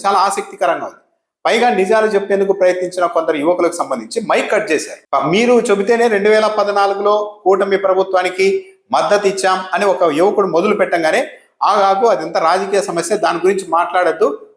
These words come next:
మైక్ కట్ చేయండి" అని మైక్ కట్ చేసేశారు. అతడు ఏం చెప్తున్నాడు కూడా ఆ తర్వాత వినిపించలేదు. ఎప్పుడైతే అతడు మాట్లాడడం ఆపేశాడో అప్పుడు మళ్ళా మైక్ అన్నది యథాతథంగా పనిచేసింది. ఈ శంకర్ గుప్తం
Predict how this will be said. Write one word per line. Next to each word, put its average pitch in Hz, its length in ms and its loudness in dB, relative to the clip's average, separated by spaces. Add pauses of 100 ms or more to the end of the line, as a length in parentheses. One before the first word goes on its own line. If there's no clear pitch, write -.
(260)
మైక్ 214 160 -2
కట్ 170 160 0
చేయండి" 170 160 0
అని 233 100 -2
మైక్ 185 180 0
కట్ 143 160 -2
చేసేశారు. - 760 -12
అతడు 165 180 2
ఏం 190 160 2
చెప్తున్నాడు 175 400 0
కూడా 185 180 2
ఆ 190 40 2
తర్వాత 160 280 0
వినిపించలేదు. 127 500 -12 (300)
ఎప్పుడైతే 220 440 2
అతడు 202 260 0
మాట్లాడడం 190 560 0
ఆపేశాడో 175 640 0 (200)
అప్పుడు 220 200 0
మళ్ళా 190 460 0 (120)
మైక్ 196 200 0
అన్నది 190 240 0
యథాతథంగా 170 540 0
పనిచేసింది. 151 520 -4 (380)
ఈ 214 80 2
శంకర్ 220 460 2
గుప్తం 220 560 -2